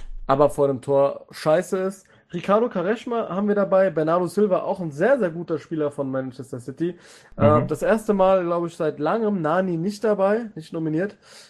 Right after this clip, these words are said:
Speaker 2: Richtig.
Speaker 1: Spielt ja für Lazio Rom. Äh, ja, und, äh, der Mann, der Männer. Tim! Der sieben, natürlich auch am Start.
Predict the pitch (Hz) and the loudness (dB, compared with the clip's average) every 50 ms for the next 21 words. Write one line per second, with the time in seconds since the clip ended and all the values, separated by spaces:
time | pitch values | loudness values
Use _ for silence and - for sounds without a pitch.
0 | _ _ - 127 - - 165 156 160 147 - 156 139 139 143 - - 147 123 139 | _ _ -8 -6 -4 -2 0 0 0 0 2 4 4 4 4 2 0 0 2 4
1 | 147 156 170 131 - - - - - - _ 143 147 151 147 147 160 - 135 - | 4 4 4 2 -4 -14 -20 -20 -20 -10 _ 2 4 4 6 4 4 2 0 -2
2 | - 180 208 208 208 - - - 160 165 165 156 151 151 131 - _ - 147 143 | -2 0 0 0 0 -4 -6 -2 0 2 2 2 0 -2 -6 -8 _ 2 2 2
3 | 135 131 127 135 135 135 135 - _ _ _ _ _ _ _ - _ - 120 117 | 2 2 -2 -4 -6 -8 -12 -16 _ _ _ _ _ _ _ -10 _ -4 -2 -2
4 | 120 120 117 120 120 117 123 123 - _ _ _ _ - - - - _ _ _ | -2 -2 -2 -2 -4 -4 -6 -10 -14 _ _ _ _ -12 -12 -12 -12 _ _ _
5 | _ _ _ _ _ _ _ _ _ _ _ _ _ - - 311 381 403 415 415 | _ _ _ _ _ _ _ _ _ _ _ _ _ 8 10 12 12 12 12 10
6 | 415 415 403 392 381 370 339 320 294 254 220 185 156 143 127 120 120 _ _ _ | 8 6 4 2 0 0 -2 -2 -2 -2 -4 -4 -6 -10 -16 -20 -20 _ _ _
7 | _ _ _ _ _ _ _ _ _ _ _ _ _ - 190 185 147 160 165 156 | _ _ _ _ _ _ _ _ _ _ _ _ _ -10 -8 -8 -8 -8 -10 -12
8 | 170 175 170 _ _ - - _ _ _ _ - 180 - 190 165 143 131 131 135 | -12 -14 -18 _ _ -20 -20 _ _ _ _ -20 -14 -12 -10 -10 -10 -10 -10 -10
9 | 131 120 - - 123 120 117 - _ | -12 -12 -14 -12 -10 -10 -10 -12 _